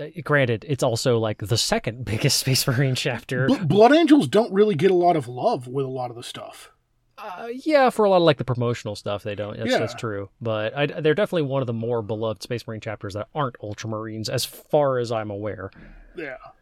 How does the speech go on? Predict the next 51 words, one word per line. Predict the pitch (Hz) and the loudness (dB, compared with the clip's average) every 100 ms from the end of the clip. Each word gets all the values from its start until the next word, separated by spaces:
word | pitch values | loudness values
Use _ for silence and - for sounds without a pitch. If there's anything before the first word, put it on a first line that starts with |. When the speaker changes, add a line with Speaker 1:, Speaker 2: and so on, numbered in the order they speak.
| _ _ _ | _ _ _
Speaker 1:
But, | 120 110 107 | -4 -2 -2
uh, | |
Speaker 2:
I, | 104 101 220 | 0 2 2
a | 214 202 | 6 6
lot | 196 226 | 12 12
Speaker 1:
yeah. | 226 | 12
Speaker 2:
of, | 156 | 6
a | 175 | 2
lot | 190 175 | 4 4
of | 156 | 2
players | - 170 175 151 143 | -10 -2 2 2 0
enjoy | 147 143 131 131 | -8 -8 -8 -8
Blood | 127 131 | -10 -12
Angels. | 123 123 120 117 113 - _ - | -12 -16 -16 -18 -18 -20 _ -10
Speaker 1:
Yeah. | 117 - - | -10 -10 -8
Speaker 2:
But, | 127 170 | -2 0
like, | 165 156 156 | 4 2 2
you, | 156 139 202 _ - _ _ _ - | -6 -10 -10 _ -20 _ _ _ -2
I | 190 | 0
mean, | 202 185 170 | 0 -2 0
they | 196 | 4
got | 190 202 156 | 8 8 8
their | 170 | 0
first | 170 - 165 - | 0 -2 -2 -2
new | 165 156 | -2 -2
model | 147 139 143 139 135 127 _ - | 0 2 2 0 -2 -4 _ -8
with | 139 143 135 - | -2 -2 -2 -4
Mephiston, | 156 - 151 - 135 131 | -4 0 -2 -2 -10 -10
and | 139 127 120 - _ _ _ _ - - - | -12 -12 -16 -20 _ _ _ _ -14 -10 2
fuck, | 180 - | 2 4
since | 214 175 - | -2 0 4
I've | 180 185 | 6 6
been | 139 175 | 2 0
in | |
the | 160 | 0
hobby | 147 160 160 143 | 0 2 2 0
for | 143 | -6
twenty | 131 170 151 | -10 -8 -8
years, | 143 147 139 | -4 -4 -4
that | 151 | -6
was | 143 | -6
the | 143 | -8
first | - 151 | -4 -4
new | 151 | -4
Blood | 131 135 | -8 -6
Angel | 143 143 139 | -8 -6 -6
model | 131 131 123 _ - - | -6 -6 -10 _ -20 -6
I | 180 170 | 0 0
can | 156 | -2
think | - 180 175 | -4 -4 -2
of | 147 131 131 | -4 -6 -8